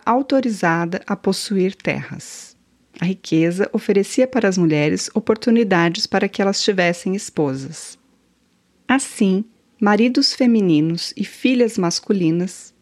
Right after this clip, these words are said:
podiam se casar com mulheres e obter riqueza. Esses níveis de poder e emancipação econômica liberavam as mulheres ricas das responsabilidades domésticas,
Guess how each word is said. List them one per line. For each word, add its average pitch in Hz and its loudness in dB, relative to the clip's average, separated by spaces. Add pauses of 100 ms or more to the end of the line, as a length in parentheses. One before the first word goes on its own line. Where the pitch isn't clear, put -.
podiam 214 0
se 226 -8
casar 175 0
com - -4
mulheres 180 0
e 208 0
obter 196 0
riqueza. 175 -8 (240)
Esses 214 0
níveis 254 4
de 208 2
poder 180 2
e 170 2
emancipação 175 0
econômica 175 -2
liberavam 214 0
as 180 -2
mulheres 196 0
ricas 185 -2
das 165 -2
responsabilidades 196 0
domésticas, 185 0